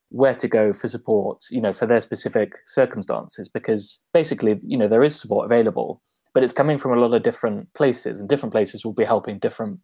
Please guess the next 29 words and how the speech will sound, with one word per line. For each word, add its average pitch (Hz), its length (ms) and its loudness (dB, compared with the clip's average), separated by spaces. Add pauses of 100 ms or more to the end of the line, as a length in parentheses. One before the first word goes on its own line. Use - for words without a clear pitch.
people. - 440 -4 (480)
So, - 260 0
for - 140 0
example, 117 340 2
if 107 100 0
you're 131 240 6
a, 113 220 2
a - 60 -2
sole 131 240 4
trader, 110 320 2
a 101 40 -4
freelancer, 104 720 -2 (680)
you 123 180 -2
can't 131 240 0
go 120 120 4
to - 100 -10
Business 110 340 0
Finland 104 440 -2
for - 160 -2
help. 104 260 -4
You 117 80 -2
know, 104 140 0
they're, 127 200 6
they're 127 180 4
dealing 107 320 0
with, 104 260 -2
you 117 80 -8
know, 95 120 -16
bigger 110 360 -2